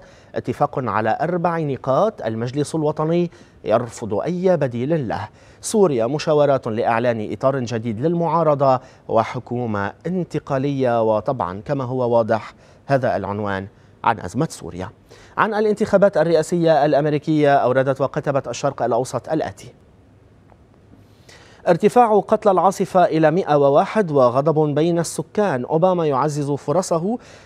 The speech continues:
ببيانات الوظائف ودعم ثمين من بلومبرغ.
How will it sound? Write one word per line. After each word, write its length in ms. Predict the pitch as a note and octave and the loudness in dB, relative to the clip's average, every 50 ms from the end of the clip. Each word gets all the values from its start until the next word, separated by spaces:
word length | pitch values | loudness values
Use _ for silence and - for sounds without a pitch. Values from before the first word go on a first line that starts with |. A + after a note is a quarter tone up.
| - - | -16 -4
ببيانات 680 | B2+ C3 C#3+ C3 A#2+ A#2+ A#2+ A#2 A#2 B2 C#3 D3 - | 0 2 2 4 4 4 4 2 2 2 0 0 -2
الوظائف 720 | D3 C3+ C3+ C3+ C3 D3 F3+ G3 D#3+ - A3+ A#3+ - - - | 0 2 2 2 2 2 2 2 2 2 0 -2 -2 -2 0
ودعم 500 | D3 B2 A#2 B2+ C#3 C#3+ D3 C#3+ C#3 B2+ | 2 2 2 2 0 -2 -2 -2 -2 -4
ثمين 640 | B2 - - C3+ D3 F#3 A3 G#3 D#3 B2 A2+ G#2 - - _ - | -4 -4 -4 -4 -2 0 2 2 2 0 -2 -4 -8 -12 _ -6
من 320 | C#3 D#3 E3 D#3+ E3+ F#3 | -2 0 2 4 4 2
بلومبرغ. 580 | E3 D3 D3+ C3+ A2 G2+ G2 F#2+ G2 G2+ G#2 | 2 2 0 0 0 -2 -2 -4 -4 -4 -6